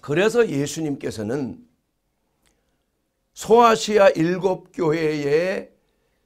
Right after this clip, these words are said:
미리 말씀하신 거예요. 그런데 그 일곱 교회 중에서 회개하라고 한 교회가 다섯 개의 교회입니다.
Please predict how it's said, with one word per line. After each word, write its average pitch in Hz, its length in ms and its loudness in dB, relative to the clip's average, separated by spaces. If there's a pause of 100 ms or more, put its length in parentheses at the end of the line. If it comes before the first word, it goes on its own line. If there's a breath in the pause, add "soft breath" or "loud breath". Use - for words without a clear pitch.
(840)
미리 175 240 0
말씀하신 131 640 -4
거예요. 85 280 -18
그런데 208 360 6
그 220 140 0
일곱 220 480 4
교회 190 300 2
중에서 170 640 -2 (680)
회개하라고 226 1080 6
한 202 340 -2
교회가 185 720 2 (440 soft breath)
다섯 156 460 -2
개의 165 220 -6
교회입니다. - 640 -10